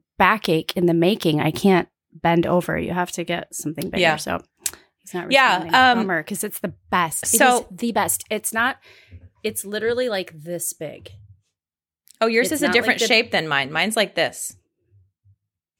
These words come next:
Speaker 2: It's
Speaker 1: Oh,
Speaker 2: like
Speaker 1: I know which one you're talking about.
Speaker 2: it's
Speaker 1: I'm
Speaker 2: like this.
Speaker 1: obsessed with this thing. I can get right up next to everything. Ding, ding, ding, ding, ding,
Speaker 2: Yep.
Speaker 1: ding. I don't
Speaker 2: Yep.
Speaker 1: know what I'd do without it.
Speaker 2: Yep.
Speaker 1: It's
Speaker 2: So, again, let's go back to working out real fast.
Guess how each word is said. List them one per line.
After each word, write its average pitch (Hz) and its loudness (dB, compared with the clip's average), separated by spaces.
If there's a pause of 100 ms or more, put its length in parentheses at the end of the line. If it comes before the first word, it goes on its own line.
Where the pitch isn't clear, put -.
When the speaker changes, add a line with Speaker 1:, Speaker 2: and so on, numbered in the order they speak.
(500)
Speaker 2:
It's 185 0
Speaker 1:
Oh, 226 4
Speaker 2:
like 208 6
Speaker 1:
I 233 4
know 226 0
which 214 -4
one 190 -2
you're 190 -2
talking 180 -6
about. 170 -6 (200)
Speaker 2:
it's 175 -4
Speaker 1:
I'm 226 2
Speaker 2:
like - -4
this. 160 -4
Speaker 1:
obsessed - 2
with 214 -2
this - -2
thing. 190 -4
I 220 2
can 233 4
get 220 2 (180)
right 302 4
up 320 0
next 277 -2
to - -4
everything. 226 -4
Ding, 208 -8
ding, 170 -10
ding, - -10
ding, - -10
ding, 254 -8
Speaker 2:
Yep. 196 2
Speaker 1:
ding. 262 -4 (160)
I 220 4
don't 269 4
Speaker 2:
Yep. 254 4
Speaker 1:
know 240 2
what 220 4
I'd 196 2
do 185 0
without 180 -4
it. - -10 (140)
Speaker 2:
Yep. 208 2
Speaker 1:
It's - -6 (200)
Speaker 2:
So, 269 2 (260)
again, 262 2
let's 247 -2
go 370 0
back 370 2
to 330 -6
working 208 -2
out 185 2
real 208 2
fast. 165 0